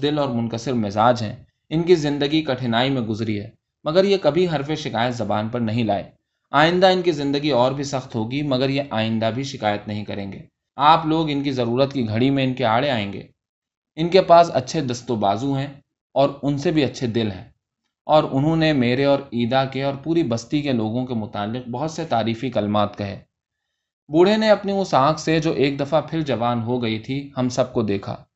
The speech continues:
"لیجیے سینیور، میں نے آپ کو لوگوں کے بارے میں کچھ نہ کچھ بتا دیا ہے۔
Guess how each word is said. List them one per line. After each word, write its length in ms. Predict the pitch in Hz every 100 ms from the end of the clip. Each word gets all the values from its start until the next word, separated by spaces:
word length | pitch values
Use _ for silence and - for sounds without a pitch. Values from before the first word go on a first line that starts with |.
| _ _ _ -
"لیجیے 380 | 131 143 156 151
سینیور، 420 | 135 113 110 123 - _ _ _ _ -
میں 140 | 147
نے 100 | 170
آپ 340 | 156 151 151
کو 180 | 156 156
لوگوں 360 | 147 117 117 143
کے 140 | 139
بارے 260 | 110 110 117
میں 140 | 127 127
کچھ 220 | 151 139
نہ 40 | 120
کچھ 120 | 123
بتا 300 | 104 101 104 101
دیا 240 | 101 95
ہے۔ 140 | 92